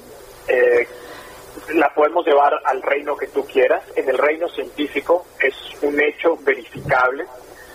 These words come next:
con un alto grado de certeza, que el uso de cubrebocas diseminado en la comunidad, particularmente cuando no se pueda mantener la sana distancia, cuando no se puedan mantener lugares encerrados,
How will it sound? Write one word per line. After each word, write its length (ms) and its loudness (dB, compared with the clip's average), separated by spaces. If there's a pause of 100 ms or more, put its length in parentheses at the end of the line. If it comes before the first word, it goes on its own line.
(160)
con 240 0
un 260 0
alto 480 0
grado 640 2 (100)
de 100 -6
certeza, 640 -2 (520)
que 500 2
el 220 -4
uso 240 2
de 80 4
cubrebocas 720 2
diseminado 720 0
en 60 0
la 100 0
comunidad, 560 2 (400)
particularmente 1160 -2
cuando 280 -6
no 260 2
se 160 -2
pueda 320 4
mantener 420 -4
la 100 0
sana 220 -6
distancia, 500 -2 (340)
cuando 420 0 (120)
no 220 4
se 140 -4
puedan 320 2
mantener 460 0 (160)
lugares 460 2
encerrados, 760 0